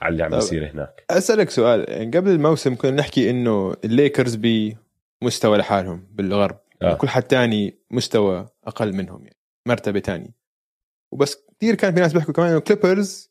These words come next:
Speaker 2: يعني إنه الأيكرز مية بالمية مفضلين، بعدين ال-، الكليبرز، وبعدين الباقي الناجتس، البليزرز، المافز، جاز، سانز، هدول يعني بال-، بال-، المرتبة اللي تحتيهم بالضبط.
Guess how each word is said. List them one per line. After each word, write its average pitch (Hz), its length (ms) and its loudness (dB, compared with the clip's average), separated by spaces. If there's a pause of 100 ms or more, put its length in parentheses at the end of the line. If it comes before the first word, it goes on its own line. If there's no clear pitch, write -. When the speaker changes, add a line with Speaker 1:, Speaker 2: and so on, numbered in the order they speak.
(100)
Speaker 2:
يعني 117 140 -2
إنه 135 100 0 (140)
الأيكرز 165 720 0 (480)
مية 120 120 0
بالمية 120 300 0
مفضلين، 113 480 -2
بعدين 147 200 2
ال-، - 240 -6
الكليبرز، 160 500 -2
وبعدين 180 360 2
الباقي 147 540 0 (440)
الناجتس، 120 1000 0
البليزرز، 117 760 0
المافز، 113 880 0 (120)
جاز، 117 600 2 (100)
سانز، 147 400 0
هدول 156 240 4
يعني 143 120 4
بال-، 131 220 0 (420)
بال-، 117 440 -4 (480)
المرتبة 143 340 2
اللي 135 120 2
تحتيهم 107 480 -2
بالضبط. 98 540 -8